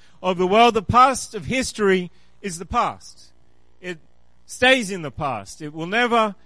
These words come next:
be changed. What's done is done, and what's said is said. That has happened, and nothing can change or remove what has been done in the past.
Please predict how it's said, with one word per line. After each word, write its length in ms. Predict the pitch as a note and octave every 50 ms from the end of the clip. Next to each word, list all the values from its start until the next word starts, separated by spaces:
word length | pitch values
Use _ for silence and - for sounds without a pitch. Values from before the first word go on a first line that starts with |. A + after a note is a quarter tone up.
| - - -
be 100 | G3+ F#3
changed. 800 | - - A#3+ A3 A3 G#3+ F3 C3 G#2+ G2 F#2 - - - - - - - - - - -
What's 260 | - G3 G#3+ - - D#3
done 280 | D#3 G#3+ A#3 C4 C4
is 160 | B3+ A#3+ E3+
done, 540 | D#3 D#3+ G#3 A3 G#3+ G3 E3+ E3 E3 E3 E3 - - - - - - - -
and 120 | F3 F3+ F#3
what's 220 | G#3+ G3+ F#3+ -
said 280 | - - A3+ A#3 A#3 A3+
is 120 | G#3+ E3+
said. 540 | - - - A3 G#3+ F#3 D3 B2 G#2+ G2+ G2 - - - - - -
That 360 | G#3+ A#3 A#3 G#3+ F#3+ D#3 - - - - - - - - -
has 140 | F3 D3
happened, 540 | D#3 A3+ A3+ D#3+ - - F3 C#3+ B2 A2 A2+ - - -
and 140 | F3 E3+ F#3
nothing 640 | A3 B3+ C4+ B3+ - C4+ C4+ B3+ B3+ C4 B3+ B3+ - - - - - - -
can 160 | - G3+ - -
change 640 | - - A#3 B3 B3 B3 B3 B3 B3 B3 G#3 A3+ -
or 140 | G#3+ G3 G3+
remove 580 | G3+ G3 G3 A3 A#3+ A#3 A#3 A#3 A#3 G3+ E3
what 400 | E3+ G#3+ A3+ G#3+ G3 F3+ D3+ - - - - - - - - -
has 160 | F3+ F#3+ D3+
been 180 | E3 F#3+ F#3+ E3+
done 460 | F3+ G3+ G#3 A3 A3+ A3 A3 G#3+ - - - - - -
in 120 | F3+ F3+
the 80 | F3+ D#3+
past. 720 | - F3+ F#3 F3 D3+ A#2 F#2+ - - - - - - -